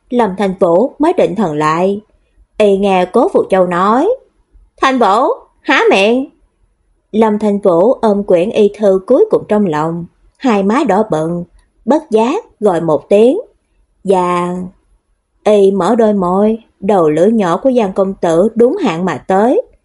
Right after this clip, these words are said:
thậm chí còn phát ra vài âm thanh khó mà nói rõ được. Không biết sắc trời bên ngoài đã thay đổi từ lúc nào. Một tia chớp xẹt ngang qua không trung, sau tiếng sấm,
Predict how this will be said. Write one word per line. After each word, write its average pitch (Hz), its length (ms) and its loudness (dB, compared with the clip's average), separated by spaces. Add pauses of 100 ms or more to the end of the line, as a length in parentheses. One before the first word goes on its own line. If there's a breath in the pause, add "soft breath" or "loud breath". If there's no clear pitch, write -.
(360)
thậm 185 300 -2
chí 233 340 0 (180)
còn 165 320 -2
phát 294 240 -2
ra 190 360 0
vài 160 160 -2
âm 190 200 -4
thanh 208 240 -4
khó 226 280 -2
mà 392 120 -2
nói 214 180 -2
rõ 208 220 0
được. 185 380 0 (1080)
Không 196 320 -2
biết 226 260 4
sắc 359 280 -6
trời 160 160 0
bên 190 180 -2
ngoài 170 480 -6 (120)
đã 196 360 -2
thay 196 240 -2
đổi 180 300 0
từ 190 140 0
lúc 208 200 0
nào. 170 480 -6 (520)
Một 196 360 2
tia 196 240 2
chớp 247 220 0 (160)
xẹt 170 240 -4
ngang 196 160 -2
qua 190 120 -2
không 202 260 -2
trung, 202 340 0 (380)
sau 196 320 -2
tiếng 240 160 0
sấm, 220 320 -2